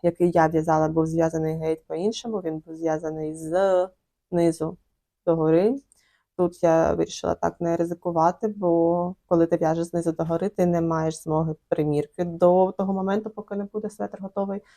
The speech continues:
А я вперше в'язала на чоловічу фігуру, тим паче, що ця чоловіча фігура з накачаними біцепсами, я не дуже розуміла, як мені його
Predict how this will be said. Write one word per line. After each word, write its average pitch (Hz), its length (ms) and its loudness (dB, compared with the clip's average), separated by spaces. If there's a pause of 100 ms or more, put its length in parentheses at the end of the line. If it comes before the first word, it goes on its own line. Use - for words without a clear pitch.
(280)
А 175 140 4 (300)
я 175 380 4
вперше 180 580 -2
в'язала 180 420 -4
на 214 260 -4
чоловічу 220 500 -4
фігуру, 214 400 -2
тим 190 160 -8
паче, 180 300 -2
що 170 120 -12
ця 170 520 -6
чоловіча 170 440 -4
фігура 170 460 0
з 175 380 -2
накачаними 170 800 -4 (520)
біцепсами, 190 640 -2
я 175 100 -2
не 175 120 0
дуже 170 240 -2
розуміла, 165 440 -2
як 156 200 -4
мені 156 220 -6
його 156 320 -12